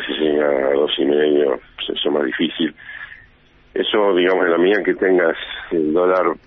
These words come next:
bastante, creciendo uno y medio por mes, los salarios bastante controlados y las tarifas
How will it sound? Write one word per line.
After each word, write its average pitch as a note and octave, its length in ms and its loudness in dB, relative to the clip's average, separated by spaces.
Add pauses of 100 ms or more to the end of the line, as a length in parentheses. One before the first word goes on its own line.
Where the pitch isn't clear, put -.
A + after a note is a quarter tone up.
(120)
bastante, E2 1120 -2 (460)
creciendo E2 400 0
uno F2+ 260 2
y D#2+ 60 2
medio F2 260 4
por D#2+ 180 0
mes, D2+ 200 2 (1120)
los C#2 120 -2
salarios F2 440 2
bastante D#2+ 480 -2
controlados D#2 680 0
y D2 60 -2
las C#2+ 160 -2
tarifas D#2 500 -2